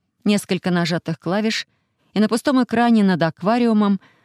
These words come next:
закрутилось видео про новорожденную панду. Панда, камера в пекинском зоопарке, замкнутый цикл, без открытого доступа.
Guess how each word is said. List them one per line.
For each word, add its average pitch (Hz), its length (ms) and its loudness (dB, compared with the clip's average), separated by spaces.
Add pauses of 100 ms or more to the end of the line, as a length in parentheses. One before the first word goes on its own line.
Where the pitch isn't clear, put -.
(180)
закрутилось 233 720 0
видео 214 380 0
про 180 180 -2
новорожденную 170 720 0 (100)
панду. 147 540 -2 (1000)
Панда, 156 800 0 (440)
камера 156 560 0
в - 60 -16
пекинском 143 720 -4
зоопарке, 131 920 -4 (360)
замкнутый 156 760 -2
цикл, 143 560 -4
без 143 300 -4
открытого 151 640 -4
доступа. 131 760 -6